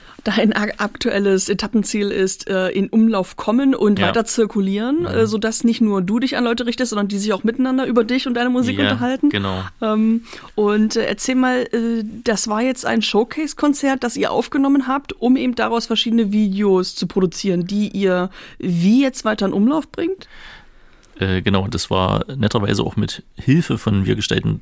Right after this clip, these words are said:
Speaker 2: Dresden, da gab's nämlich so einen Matching-Fonds. Und, äh,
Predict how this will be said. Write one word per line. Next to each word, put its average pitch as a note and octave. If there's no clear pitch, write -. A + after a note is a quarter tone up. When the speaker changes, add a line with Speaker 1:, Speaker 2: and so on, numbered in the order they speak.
Speaker 2:
Dresden, -
da F#2+
gab's -
nämlich F2+
so -
einen F#2
Matching-Fonds. C3
Und, F#2
äh, F#2